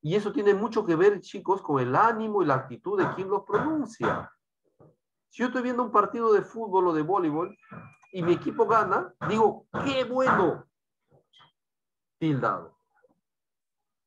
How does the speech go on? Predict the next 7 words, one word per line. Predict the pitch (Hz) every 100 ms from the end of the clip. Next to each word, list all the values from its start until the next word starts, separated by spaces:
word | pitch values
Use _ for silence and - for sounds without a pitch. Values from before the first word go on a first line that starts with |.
| -
Tildado. | 240 302 226 101 _ _ _ - - _ _ _ _ _ _ _ _ _ _ _ _ _ _ _ _ _ _ _ _ _ _
"¡Qué | 277 262
grande!". | 240 262 226 147 120 90 - - _ _ _ -
Tildado, | 139 120 110 107 104 - _
porque | 120 -
hay | 113 139
énfasis. | 185 - 92 -